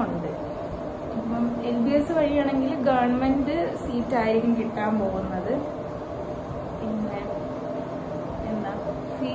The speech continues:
സ്ട്രക്ചർ ഒരുപാട് പേര് ചോദിച്ചു. ഫീ സ്ട്രക്ചർ പറയുവാണെങ്കിൽ ഞാൻ പഠിക്കുന്ന സമയത്ത് ഒരു അഞ്ച്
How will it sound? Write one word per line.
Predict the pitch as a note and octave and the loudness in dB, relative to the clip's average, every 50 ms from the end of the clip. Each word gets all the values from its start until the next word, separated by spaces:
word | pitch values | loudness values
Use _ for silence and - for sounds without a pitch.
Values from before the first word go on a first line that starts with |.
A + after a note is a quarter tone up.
| C#4 D4 | -2 -4
സ്ട്രക്ചർ | - - D4 D4 D4 - D4 D4+ D4+ C#4+ | -2 0 0 0 0 0 0 2 4 4
ഒരുപാട് | B3+ A#3+ A3 A3+ A3+ A3+ A3+ A3+ | 6 6 6 6 6 6 6 4
പേര് | A3+ G#3+ G#3+ G#3 - | 4 2 2 0 0
ചോദിച്ചു. | G#3 G3+ F#3+ E3+ - - A3 A#3+ C#4+ - - - - - - - - - - - - - - - - | 0 -2 -2 -2 -4 -4 -4 -4 -4 -6 -6 -6 -6 -6 -6 -6 -6 -6 -6 -6 -6 -6 -6 -6 -4
ഫീ | - A#3+ B3+ C4 C#4+ C#4+ | -4 -2 -2 -2 -2 -2
സ്ട്രക്ചർ | - - D4 D4 - - D#4+ D#4+ E4 D4 D4+ | -2 0 -2 -2 0 -2 -2 0 2 2 4
പറയുവാണെങ്കിൽ | C4 A#3+ A#3+ C4 C4+ C4 B3 A#3 A#3 A3+ A3+ A3+ A3+ A3+ A#3+ C#4 - - - D5+ D5+ - - - - - - - - - - - - - - - - - - B3 | 4 4 4 2 2 2 2 2 2 2 2 2 4 4 4 2 2 0 -2 -4 -4 -4 -4 -6 -6 -6 -6 -6 -6 -6 -6 -6 -6 -6 -6 -6 -6 -4 -4 -2
ഞാൻ | B3 C4 C4+ D4+ - - | 0 2 2 2 2 0
പഠിക്കുന്ന | D4 B3+ A#3+ A3+ - C4 C4 - - - C4 | 0 0 0 0 2 2 2 2 2 0 0
സമയത്ത് | B3 A#3 A#3 A#3+ A#3 A3+ - - A3+ B3 C#4+ - - - - - - - - - - - - - - - D3+ - - - - - - - - - A3 | 2 2 2 2 0 0 -2 -2 -2 -2 -2 -2 -4 -4 -4 -4 -4 -4 -4 -4 -4 -4 -4 -4 -4 -4 -6 -6 -6 -6 -6 -6 -6 -6 -4 -4 -2
ഒരു | A3 A3+ A#3+ B3+ C4+ C4+ B3+ - - - D4+ D4 - - - - - - - - A#3+ | 0 0 0 0 0 0 -2 -2 -4 -4 -4 -4 -4 -4 -4 -4 -6 -6 -6 -4 -2
അഞ്ച് | B3 C4 C#4+ D4+ | -2 0 0 0